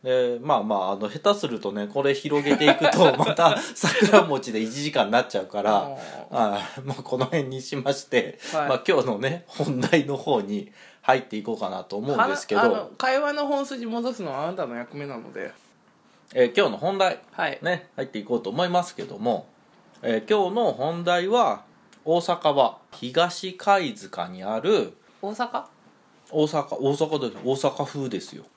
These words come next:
Speaker 2: はい。
Speaker 1: はい。大阪は東貝塚にある遊べるボードゲームショップ、ファミリエさんのご紹介をしたいなという話でございますよ。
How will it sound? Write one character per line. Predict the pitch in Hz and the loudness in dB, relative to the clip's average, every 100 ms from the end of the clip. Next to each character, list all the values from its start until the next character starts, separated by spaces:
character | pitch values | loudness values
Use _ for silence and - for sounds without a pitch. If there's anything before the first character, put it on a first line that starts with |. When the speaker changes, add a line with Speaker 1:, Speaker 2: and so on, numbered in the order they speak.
| _ | _
Speaker 2:
は | - 156 | -6 -6
い。 | - _ - | -6 _ -4
Speaker 1:
は | 113 | -4
い。 | |
大 | 98 147 | -2 -2
阪 | 165 175 170 - 170 170 170 | 0 -2 -2 2 2 4 2
は | 247 277 | 0 -2
東 | 156 160 196 208 208 214 208 | -4 0 2 2 0 -8 -4
貝 | - 220 143 | 2 2 2
塚 | 104 - 80 - _ _ - _ | -10 -4 -4 -4 _ _ -20 _
に | 131 131 | -10 0
あ | 143 | 0
る | 165 240 127 - _ _ - | 2 0 -2 -4 _ _ -6
遊 | - 202 | -2 0
べ | 185 | 0
る | 175 160 | 0 -4
ボ | 113 143 143 | -2 0 0
ー | |
ド | 135 | 0
ゲ | 131 127 | -2 -4
ー | |
ム | 120 | -4
シ | - | -8
ョ | |
ッ | - | -8
プ、 | _ - _ _ _ | _ -20 _ _ _
フ | - - | -6 -2
ァ | |
ミ | 196 226 165 | 0 0 -2
リ | 104 - | -6 -8
エ | |
さ | - - - _ _ _ _ _ - | -6 -6 -8 _ _ _ _ _ -10
ん | |
の | 123 | -4
ご | 117 | -2
紹 | 123 165 | 0 0
介 | 151 139 | 2 2
を | 131 | 0
し | - | 0
た | 151 | 0
い | 95 | 0
な | - | -12
と | - _ _ _ _ - | -20 _ _ _ _ -4
い | |
う | 143 | -2
話 | 156 160 156 | 0 -4 -4
で | 117 | -4
ご | 104 | -4
ざ | 117 120 | -2 -4
い | |
ま | 120 | -6
す | - | -10
よ。 | 80 | -16